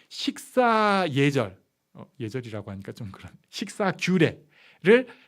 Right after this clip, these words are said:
따라야만 한다는 것을 깔고 있는 것이고, 그러면서 "나는, 어, 거룩한 유대인,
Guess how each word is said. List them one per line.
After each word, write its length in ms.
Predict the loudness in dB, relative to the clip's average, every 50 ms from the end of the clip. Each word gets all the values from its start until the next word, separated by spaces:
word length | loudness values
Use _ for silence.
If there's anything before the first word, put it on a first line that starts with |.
| _ _ -4
따라야만 760 | -2 0 2 4 4 4 4 4 4 2 2 2 2 0 2
한다는 480 | 0 -2 -2 0 0 0 0 0 0 0
것을 300 | 0 0 0 0 -2 -2
깔고 400 | 0 0 0 0 2 2 0 0
있는 280 | 0 0 0 0 0
것이고, 460 | -2 -4 -8 -10 -8 -4 -4 -4 -4
그러면서 680 | 0 2 2 2 2 2 -2 -2 -4 -2 0 0 0 -2 -4 -16 -20 -20 -8 -2
"나는, 480 | 2 2 2 4 2 0 0 -2 -6 _ _ _ -14
어, 280 | -12 -12 -10 -12 -8
거룩한 440 | -2 0 0 0 2 0 -2 -2 -2
유대인, 580 | -2 -2 -2 0 0 0 -2 -2 -4 -4 -6